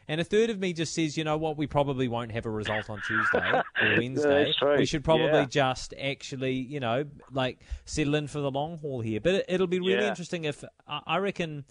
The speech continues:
Speaker 1: say Florida, I reckon, I reckon Trump will win Florida. But say, say
Speaker 2: Right.
Speaker 1: Biden w-, wins Florida, that'll
Speaker 2: Yeah.
Speaker 1: basically, that's it,
Speaker 2: That'll be
Speaker 1: right?
Speaker 2: it.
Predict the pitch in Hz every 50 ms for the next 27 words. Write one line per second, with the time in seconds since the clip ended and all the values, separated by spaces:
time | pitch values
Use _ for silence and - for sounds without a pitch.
0 | - _ _ _ _ _ - - - 165 175 180 - - 165 160 151 147 143 135
1 | 123 113 98 95 101 117 - - 151 151 170 180 156 - 147 131 117 117 135 139
2 | 131 123 120 - - 117 110 104 110 101 101 98 - 104 95 95 90 92 92 95
3 | 101 131 131 120 - 160 160 160 139 - - - - 139 139 139 139 147 151 147
4 | 143 143 135 127 - - 127 120 127 - 131 127 127 131 127 131 123 120 117 113
5 | 120 117 - - 117 123 123 123 120 - - - 120 113 113 117 127 127 143 160
6 | 196 190 _ _ _ _ _ _ - 127 120 113 95 - 98 95 95 104 98 92
7 | 90 92 85 - _ _ _ _ _ - 107 107 - - 113 131 127 117 - 113
8 | 113 131 120 -